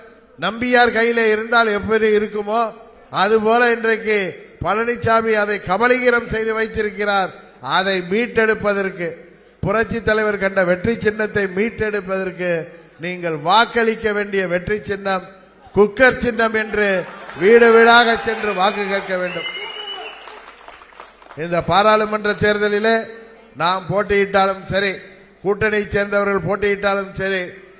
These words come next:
கடலூர் பாராளுமன்ற தொகுதியிலே நாம் வெற்றி பெற்றோம் என்ற வெற்றி செய்தியை நீங்கள்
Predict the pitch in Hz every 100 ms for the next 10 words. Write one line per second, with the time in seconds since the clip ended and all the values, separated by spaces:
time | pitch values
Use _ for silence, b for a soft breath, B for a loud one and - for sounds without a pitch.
0 | _ - 190 226 226 208 - 190 226 220
1 | 214 214 208 208 208 202 202 196 190 180
2 | 151 - - - 151 190 185 170 196 247
3 | 220 226 220 226 220 - - - 180 202
4 | 190 180 170 143 - - - 196 214 247
5 | - 226 220 220 208 190 170 - - -
6 | 180 196 190 185